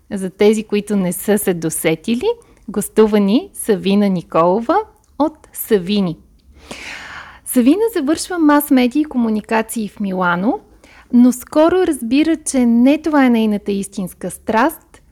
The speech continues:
а производството на занаятчийски сладолед, който прави от нулата,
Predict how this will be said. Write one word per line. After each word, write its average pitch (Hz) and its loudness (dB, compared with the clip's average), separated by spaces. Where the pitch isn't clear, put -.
а 208 0
производството 226 -2
на 247 4
занаятчийски 226 -2
сладолед, 196 -2
който 277 2
прави 240 2
от - -6
нулата, 214 4